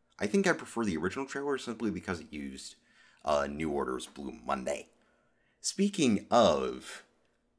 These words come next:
pop songs being used in movie trailers, miss me with this Snyder Cut stuff. Zack Snyder used Hallelujah in the trailer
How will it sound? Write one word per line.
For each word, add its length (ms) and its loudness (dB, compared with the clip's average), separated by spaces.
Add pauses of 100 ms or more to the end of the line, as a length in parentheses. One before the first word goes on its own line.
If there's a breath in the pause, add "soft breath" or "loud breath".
pop 260 0
songs 460 4
being 300 0
used 440 0 (240 soft breath)
in 140 -2
movie 240 4
trailers, 640 0 (840)
miss 680 4
me 160 2
with 220 2
this 220 4
Snyder 380 2
Cut 260 -4
stuff. 560 -10 (800)
Zack 240 0
Snyder 380 6
used 340 2
Hallelujah 920 4
in 180 4
the 80 6
trailer 600 2